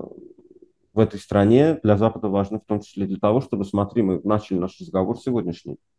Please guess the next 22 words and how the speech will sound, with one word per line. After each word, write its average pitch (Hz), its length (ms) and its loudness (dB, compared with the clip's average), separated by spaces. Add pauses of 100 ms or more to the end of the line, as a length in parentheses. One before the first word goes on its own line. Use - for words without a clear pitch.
(320)
с - 140 -10
мирного 101 320 2
соглашения. 87 580 -6 (880)
Про-, 123 440 6 (240)
по-, - 160 2
противодействовать 117 880 2
мирному 104 320 0
соглашению 101 560 0
можно 107 280 2
не 98 160 2
только 117 260 0
до 101 160 2
того, 90 260 0
как 82 220 -4
оно 82 240 -2
заклю-, 87 360 -4 (140)
заключено, 90 680 -6 (600)
но 107 160 0
и 107 60 2
после. 101 500 0 (960)
Понимаешь, 107 540 0
э, 101 420 0